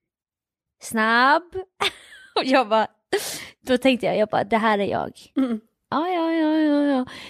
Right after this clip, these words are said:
Speaker 1: Jag är väl sportig och
Speaker 2: <laughs>
Speaker 1: men det var inte jag då. Och då minns jag att jag var så jävla kränkt för att det stod, alltså inte, för det var väl något jag ville vara då, sportig.
Speaker 2: Mm.
Speaker 1: Men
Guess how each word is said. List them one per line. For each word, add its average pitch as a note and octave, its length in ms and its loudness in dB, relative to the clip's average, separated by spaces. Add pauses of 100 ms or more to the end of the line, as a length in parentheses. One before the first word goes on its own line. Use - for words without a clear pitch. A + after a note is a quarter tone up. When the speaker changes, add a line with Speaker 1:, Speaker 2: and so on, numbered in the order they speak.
(180)
Speaker 1:
Jag C4 260 2
är A3+ 40 0
väl G#3+ 200 0
sportig G3 1200 -2
och D#4 60 2 (260)
Speaker 2:
<laughs> - 260 -18
Speaker 1:
men A3 160 -6
det A#3 60 0
var A#3 260 4
inte B3+ 180 0
jag G3 240 2
då. G3 120 0 (680)
Och B3+ 120 2
då B3 200 2
minns C#4+ 260 2
jag C4 60 0
att - 60 -6
jag B3 80 0
var A3+ 140 -6
så B3+ 120 -6
jävla B3 360 0
kränkt C#4 400 -2
för B3+ 80 2
att A3 200 -4 (340)
det A#3 120 -4
stod, A3+ 300 -4
alltså A3+ 180 0
inte, A3+ 360 0 (720)
för C4+ 160 -4
det C4+ 80 6
var C4+ 60 2
väl B3+ 120 2
något A3+ 140 0
jag A3 80 -2
ville A3 180 0
vara A#3 240 4
då, G#3 100 0
sportig. - 680 -8 (340)
Speaker 2:
Mm. A#3 160 -20
Speaker 1:
Men A#3+ 300 0